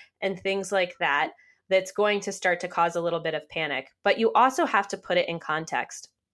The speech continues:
So in the book, I talk about how we saw a dip happen in the markets, and you saw headlines that said things like "worst drop in Dow Jones history,"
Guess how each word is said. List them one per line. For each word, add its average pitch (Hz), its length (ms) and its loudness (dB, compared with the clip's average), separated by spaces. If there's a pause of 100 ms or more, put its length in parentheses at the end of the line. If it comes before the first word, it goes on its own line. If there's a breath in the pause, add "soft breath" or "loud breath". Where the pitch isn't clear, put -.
So - 100 0
in 247 80 4
the 277 60 6
book, 226 180 4
I 202 80 4
talk 180 300 2
about 170 400 4 (420 loud breath)
how 175 560 4 (680)
we 220 140 2
saw 220 400 6
a - 80 2
dip 185 380 2
happen 185 400 2
in 185 100 0
the 175 60 0
markets, 160 680 -2 (460 soft breath)
and 185 720 2 (180)
you 202 200 0
saw 269 320 6
headlines 208 460 2
that 160 120 -8
said 254 240 2
things 165 280 -2
like 156 240 0
"worst 190 340 2
drop 180 260 4
in 175 100 -2
Dow 170 220 2
Jones 165 320 -4
history," 160 600 -4